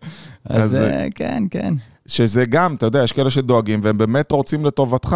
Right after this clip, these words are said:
Speaker 2: אתה יודע, אני בטוח שכשההורים שלי, אה, ניסו לשכנע אותי לא לעזוב את בית ספר, הם עשו את זה רק ממקום טוב.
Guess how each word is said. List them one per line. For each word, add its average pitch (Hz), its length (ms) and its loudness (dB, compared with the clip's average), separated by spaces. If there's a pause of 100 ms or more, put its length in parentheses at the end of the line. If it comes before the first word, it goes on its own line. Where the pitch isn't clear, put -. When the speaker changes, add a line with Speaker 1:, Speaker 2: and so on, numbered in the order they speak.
Speaker 2:
אתה 117 140 0
יודע, 117 160 2
אני 113 120 0
בטוח 131 580 2
שכשההורים 113 520 0
שלי, 123 500 -2
אה, 113 60 0 (720)
ניסו 101 340 -2
לשכנע 127 380 -2
אותי 120 200 0
לא 120 200 4
לעזוב 113 300 2
את 113 100 -2
בית 101 140 0
ספר, 143 280 0
הם 127 80 -2
עשו - 160 -6
את 113 60 -6
זה 104 80 -2
רק 113 200 -2
ממקום 160 420 -2
טוב. 92 320 -4